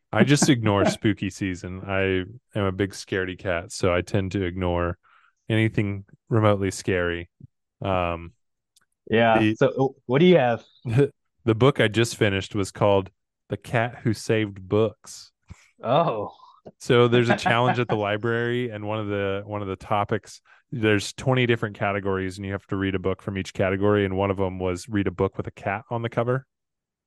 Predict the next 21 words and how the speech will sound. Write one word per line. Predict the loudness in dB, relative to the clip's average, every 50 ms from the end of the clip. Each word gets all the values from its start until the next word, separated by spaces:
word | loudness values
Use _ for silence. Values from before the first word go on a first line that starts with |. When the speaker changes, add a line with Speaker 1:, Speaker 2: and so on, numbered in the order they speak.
| -6
Speaker 2:
Oh. | -6 0 2 2 2 2 0 -2 0 0
Speaker 1:
Um, | 2 2 0 0 2 2 0 0 2 -2 -4 -4 -2 -6 -6 -4
Speaker 2:
<laughs> | 0 0 0 0 -2 _
Speaker 1:
so | -16 -16 -14 -14 -12 -10 -8 -2 2 4 4 6 6 4 4
I | 4 2 0
just | -2 -2 -4 -6 -4 -2
picked | -2 -2 -2 0
this | -2 -4 -4 -2 -4
random | -4 -4 -2 -4 -4 -4 -2
one. | -2 0 0 -2 -2 -6 -10 _ _ _ _ _ _ -4
Um, | 0 0 2 2 2 0 -2 -4 -8 -10 -8
it's | -8 -6 -2 -2
a | -2
Japanese | -2 0 0 0 0 -2 -4 -4 -4 -4 -4 -4 -6 -6
book, | -4 -4 -2 -2 -2 -6 _ -14 -20 _ _ -16 -12
and | -10 -8 -6 -6 -6 -6 -6 -8 -10 -16 -18 _ _ _ _ _ _ _ _ _ _ _ _ _ -6 -6
it's | -6 -6 -6
somewhat | -4 0 2 2 2 4 4 4 4 4
of | 4 2 4
a, | 2 4 4 4 2 2 0 0
um, | 0 0 0 2 2 2 2 0 -2 -4 -6 -10 -18